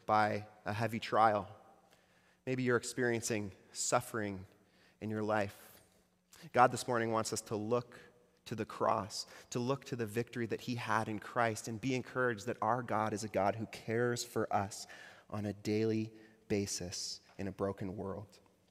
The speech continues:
Let's read Exodus chapter sixteen together. Exodus chapter sixteen, it says, They set out from Elim,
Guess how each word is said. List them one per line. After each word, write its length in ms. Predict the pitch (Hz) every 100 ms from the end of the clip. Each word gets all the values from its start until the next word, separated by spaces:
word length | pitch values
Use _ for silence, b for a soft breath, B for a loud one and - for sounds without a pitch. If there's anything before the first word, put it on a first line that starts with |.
| _ _ _ _ _ -
Let's 160 | 139 139
read 300 | 120 123 - - -
Exodus 380 | - 113 113 107
chapter 320 | - 104 -
sixteen 680 | 104 - - - 110 104 98 101 - - _
together. 440 | - 107 110 101 - - - - - _ _ _ - - b b b b b b b b b b b b _ _ _ _
Exodus 340 | 117 117 117 107
chapter 280 | 123 - 117
sixteen, 400 | 120 - 123 113
it 60 |
says, 220 | 120 107 B -
They 80 | 147
set 240 | - 165
out 160 | 156 143
from 140 | 127
Elim, 420 | 135 143 113 104